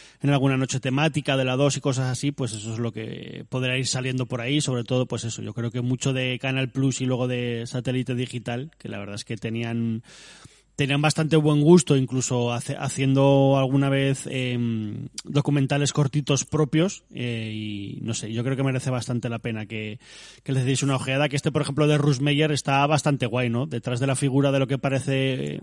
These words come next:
un tío que solo a priori hacía películas de tetas, eh, pues que hay bastante más detrás de las propias películas y detrás del personaje, ¿no? Yo creo que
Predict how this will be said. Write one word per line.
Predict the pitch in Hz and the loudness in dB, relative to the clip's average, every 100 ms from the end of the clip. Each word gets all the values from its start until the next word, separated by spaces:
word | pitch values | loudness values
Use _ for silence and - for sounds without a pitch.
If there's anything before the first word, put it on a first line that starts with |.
| - | -6
un | - 156 | 4 4
tío | 135 151 139 | 6 4 6
que | 135 | 4
solo | 143 139 135 131 135 - - - - _ | 6 8 8 6 2 -8 -20 -20 -20 _
a | - 156 | 0 4
priori | 151 151 151 147 | 6 6 6 4
hacía | 143 139 147 143 | 4 2 0 2
películas | 147 131 147 139 | 2 2 2 2
de | 143 | 0
tetas, | 151 151 165 180 - - | 0 0 0 -2 -8 -10
eh, | 120 117 | -6 -6
pues | 113 120 - | -4 -4 -4
que | 127 | -4
hay | 123 135 | 0 2
bastante | 147 139 147 143 | 2 2 2 2
más | 139 135 | 0 2
detrás | 143 135 135 131 - - | 0 0 0 0 -4 -8
de | 85 143 | -6 -2
las | 143 | 0
propias | - 156 175 | 2 4 4
películas | - 180 220 208 | 4 4 4 4
y | 160 | 4
detrás | 143 147 156 | 4 2 2
del | 208 202 | 2 2
personaje, | 143 - 120 123 113 | 0 2 -2 -4 -4
¿no? | 117 143 | -2 0
Yo | 127 | 0
creo | 117 123 131 | 0 0 0
que | 139 131 127 123 123 | 0 0 0 -2 -4